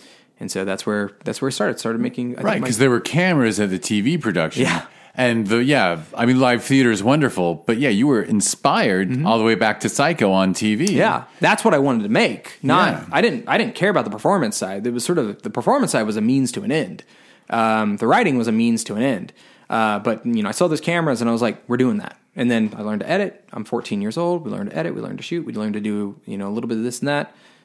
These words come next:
Speaker 1: make a music video, and that, and it kinda kicks off from there. And from there, me and my, you know, you create an amalgam of friends who are really passionate about what they do and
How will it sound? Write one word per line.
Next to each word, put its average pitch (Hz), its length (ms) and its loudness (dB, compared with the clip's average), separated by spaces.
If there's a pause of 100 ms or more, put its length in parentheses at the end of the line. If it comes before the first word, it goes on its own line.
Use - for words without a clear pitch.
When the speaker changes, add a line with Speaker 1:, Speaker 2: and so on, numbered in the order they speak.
(100)
Speaker 1:
make 104 120 -8
a 107 40 -8
music 127 260 -6
video, 135 500 -2 (360)
and 123 460 -2
that, 123 360 -4
and 139 120 -2
it 127 120 -6
kinda 175 240 -4 (140)
kicks - 260 -6
off 202 260 -2
from 104 140 -6
there. 104 380 -4 (640)
And 139 540 -2 (220)
from 156 300 0
there, 151 300 2
me 156 180 0
and 160 120 0
my, 151 200 -2
you 135 100 -2
know, 135 240 -2
you 131 240 -8 (160)
create 147 240 0
an 143 100 0
amalgam 135 460 2
of 147 80 -4
friends 151 380 -4
who 123 120 0
are 113 100 0
really 135 360 -4
passionate 135 580 -6
about 127 180 -2
what 131 140 -6
they 123 140 0
do 131 340 0
and 104 240 -4